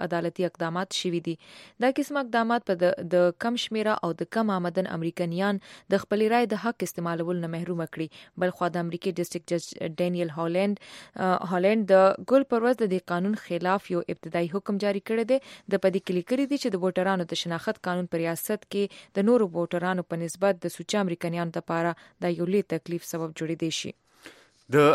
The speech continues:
Speaker 2: امریکا د فلوریډا ریاست چارواکو د ریاست په جنوبي برخه کې د زیکا وایرس لسو نوو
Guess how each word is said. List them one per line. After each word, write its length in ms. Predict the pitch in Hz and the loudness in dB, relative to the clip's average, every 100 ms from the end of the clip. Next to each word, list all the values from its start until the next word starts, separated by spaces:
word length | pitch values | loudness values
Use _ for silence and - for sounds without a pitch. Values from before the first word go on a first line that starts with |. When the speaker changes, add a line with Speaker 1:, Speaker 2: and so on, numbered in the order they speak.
| 139 | 6
Speaker 2:
امریکا 260 | 156 165 147 | 4 2 4
د 100 | 127 123 101 | 6 4 2
فلوریډا 420 | 127 139 135 127 107 | 2 4 6 4 4
ریاست 400 | 98 98 117 - | 2 0 -4 -2
چارواکو 480 | 107 98 107 123 139 120 | 0 2 2 2 0 0
د 120 | 104 101 98 | 0 0 0
ریاست 360 | 95 - 110 | 0 -2 -6
په 120 | 95 92 | -4 -4
جنوبي 260 | 95 110 113 | -4 -2 -4
برخه 220 | 120 123 | -2 -4
کې 120 | 131 113 | -4 0
د 200 | 101 95 104 | 2 2 -2
زیکا 300 | 120 - 85 - | -4 0 -2 0
وایرس 340 | 90 98 123 - 95 95 | 0 0 -2 -6 -6 0
لسو 260 | 135 139 151 135 | 0 0 0 0
نوو 240 | 143 | 0